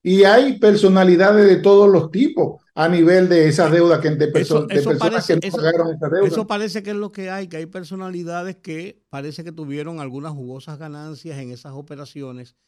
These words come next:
Speaker 2: Ese es el tema, y eso es lo que está cuestionando
Speaker 1: Yo,
Speaker 2: Ramoncito
Speaker 1: yo creo
Speaker 2: en
Speaker 1: que
Speaker 2: su, en
Speaker 1: hay,
Speaker 2: su
Speaker 1: hay algo
Speaker 2: cuestionamiento.
Speaker 1: soterrado,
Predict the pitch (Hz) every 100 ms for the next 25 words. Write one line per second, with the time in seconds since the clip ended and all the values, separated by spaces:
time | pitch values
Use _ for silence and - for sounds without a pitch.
0 | _ _ 175 262 202 139 - 180 202 147
1 | 170 214 220 175 160 170 180 - 143 160
2 | 143 127 170 _ - - - _ 175 185
3 | 254 277 254 254 202 220 214 226 202 175
4 | 208 214 214 214 208 196 202 - 175 156
5 | 202 180 143 135 -